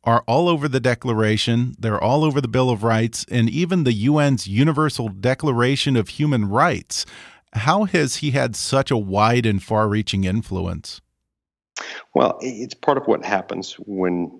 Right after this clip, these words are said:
Speaker 2: uh, someone like George Mason, Mason comes to the table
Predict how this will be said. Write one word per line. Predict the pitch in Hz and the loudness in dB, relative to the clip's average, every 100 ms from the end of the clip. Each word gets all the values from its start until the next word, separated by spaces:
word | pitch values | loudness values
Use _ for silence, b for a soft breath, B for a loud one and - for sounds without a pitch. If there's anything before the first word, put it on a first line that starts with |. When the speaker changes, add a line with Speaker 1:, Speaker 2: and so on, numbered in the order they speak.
| 104 | -6
Speaker 2:
uh, | 90 85 | -4 -4
someone | - 107 101 95 - | -2 2 2 2 0
like | 85 90 | -2 0
George | 92 90 - | 0 -2 0
Mason, | 90 87 - - | 0 0 -4 2
Mason | 98 85 92 | 2 2 -4
comes | - 90 - | 0 0 0
to | 87 | -6
the | |
table | - 87 80 85 | -2 -2 -2 -4